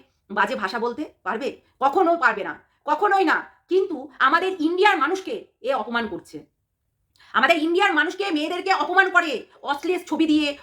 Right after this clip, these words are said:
অশ্লীল ভাষা বলে, ঠিক আছে, অশ্লীল ভাষা বলে। তোমরা কেউ প্রতিবাদ করবে না এর বিরুদ্ধে? কেউ করবে না? কেননা এত বাজে বাজে, এত মানে কি বলবো তোমাদেরকে, কত অশ্লীল ভাষা বলছে, কেউ প্রতিবাদ করবে না? একটা মেয়ের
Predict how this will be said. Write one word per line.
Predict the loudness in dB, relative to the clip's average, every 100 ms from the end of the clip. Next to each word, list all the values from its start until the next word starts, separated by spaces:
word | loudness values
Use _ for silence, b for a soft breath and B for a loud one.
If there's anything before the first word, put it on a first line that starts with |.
| 0
অশ্লীল | 0 2 -2 0
ভাষা | 0 0 -2
বলে, | -6 -12 _ -8
ঠিক | -6 -4
আছে, | -6 -6 -6
অশ্লীল | 0 0 2
ভাষা | 0 0
বলে। | -8 -12 b b
তোমরা | 0 0 0
কেউ | -2
প্রতিবাদ | 0 0 0
করবে | -2 0
না | 0
এর | 0
বিরুদ্ধে? | -4 -4 -6 -10 _ _ _ -2
কেউ | 0 2
করবে | 2 0
না? | -2 _ _
কেননা | -2 -2 -2 -4
এত | 0 2
বাজে | 2 2 0
বাজে, | 0 -2 -4
এত | 0 0 0
মানে | -2 -2 -6 B _
কি | 0 2
বলবো | 0 0
তোমাদেরকে, | 0 -2 -4 -6
কত | -4 -2 0
অশ্লীল | 0 0 -2 0
ভাষা | 0 0
বলছে, | -2 -6 -6
কেউ | -4
প্রতিবাদ | -2 -2 -2
করবে | -2 -2
না? | -4 B -6 -2
একটা | 0 0
মেয়ের | -2